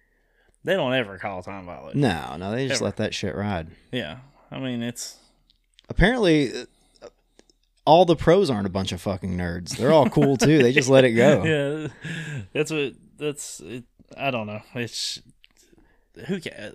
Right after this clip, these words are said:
Speaker 1: who cares if you, you know, just let him break. Let, let him fucking blaze bud and
Speaker 2: Yeah.
Speaker 1: chug beers.
Speaker 2: Yeah.
Speaker 1: You know?
Speaker 2: I say, I say let him do it.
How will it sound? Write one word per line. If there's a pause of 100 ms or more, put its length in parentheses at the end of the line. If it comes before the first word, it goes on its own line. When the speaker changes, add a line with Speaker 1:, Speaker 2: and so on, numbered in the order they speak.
(300)
Speaker 1:
who
cares
if
you, (440)
you
know, (600)
just
let
him
break.
Let,
let
him
fucking
blaze
bud
and (300)
Speaker 2:
Yeah.
Speaker 1:
chug
beers. (200)
Speaker 2:
Yeah. (280)
Speaker 1:
You
know?
Speaker 2:
I
say,
I
say
let
him
do
it.